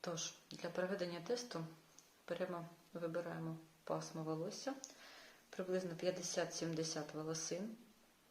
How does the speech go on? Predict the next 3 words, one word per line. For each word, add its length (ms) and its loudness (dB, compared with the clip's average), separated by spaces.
Злегка 640 4
пропускаємо 840 6
так 160 0